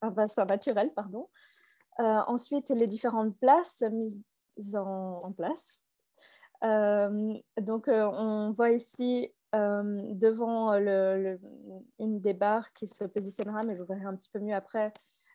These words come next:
euh, des espaces, euh, un peu de transition, mais qui, où on peut rester justement des espaces de rencontre. Finalement,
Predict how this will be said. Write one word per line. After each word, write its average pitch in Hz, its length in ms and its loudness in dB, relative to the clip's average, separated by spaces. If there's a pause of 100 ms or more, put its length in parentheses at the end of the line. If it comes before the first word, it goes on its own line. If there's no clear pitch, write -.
(140)
euh, 190 340 -2 (220)
des 196 240 -4
espaces, 208 580 -2
euh, 185 340 0 (220)
un 190 140 -10
peu 190 140 -8
de 196 140 -4
transition, 214 720 -6
mais 208 160 -4
qui, - 240 -20
où 214 180 -4
on 202 80 -2
peut 214 140 -6
rester 214 640 -2 (560)
justement 196 420 -6
des 202 200 -4
espaces 190 260 -2
de 196 80 -2
rencontre. 214 540 -6 (1120)
Finalement, 233 400 -2